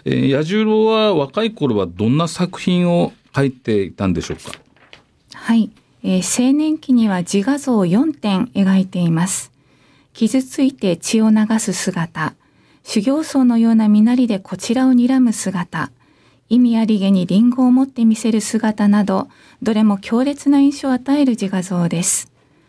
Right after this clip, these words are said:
Speaker 2: そしてどの自画像も自分が信じる絵の道を極めるといった決意が現れているように見えます。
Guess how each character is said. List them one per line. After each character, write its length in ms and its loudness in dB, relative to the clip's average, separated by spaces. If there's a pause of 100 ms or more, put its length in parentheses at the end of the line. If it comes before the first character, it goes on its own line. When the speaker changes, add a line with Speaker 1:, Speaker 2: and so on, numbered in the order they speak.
(320)
Speaker 2:
そ 180 -4
し 120 -8
て 160 0
ど 140 -2
の 80 4
自 180 0
画 160 0
像 240 0
も 280 2 (260)
自 180 -2
分 240 4
が 140 0
信 320 2
じ 120 -4
る 220 -2
絵 80 2
の 180 4
道 360 -2
を 40 -6
極 380 0
め 160 2
る 180 -6 (360)
と 80 0
い 20 -2
っ 80 -4
た 180 -8
決 300 -4
意 80 2
が 140 0
現 200 2
れ 120 0
て 100 -4
い 40 0
る 100 0
よ 140 2
う 40 2
に 240 2
見 140 -2
え 80 -2
ま 160 0
す。 240 -6